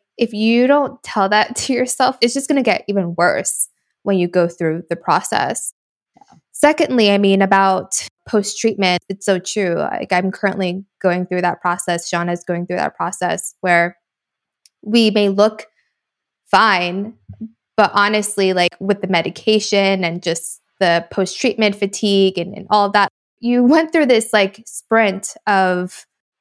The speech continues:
Speaker 1: surgery, chemotherapy. I know you didn't do radiation, um, but, you know, just, like,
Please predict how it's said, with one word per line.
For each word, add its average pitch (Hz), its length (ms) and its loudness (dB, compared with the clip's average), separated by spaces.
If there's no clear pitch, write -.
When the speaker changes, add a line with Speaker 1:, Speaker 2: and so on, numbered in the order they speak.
Speaker 1:
surgery, 214 760 0
chemotherapy. 202 760 0
I 190 60 2
know 196 100 0
you 190 140 2
didn't 185 200 0
do 185 100 0
radiation, 180 920 0
um, 180 580 -2
but, 185 320 2
you 240 100 2
know, 190 140 4
just, 196 260 -2
like, 185 280 -2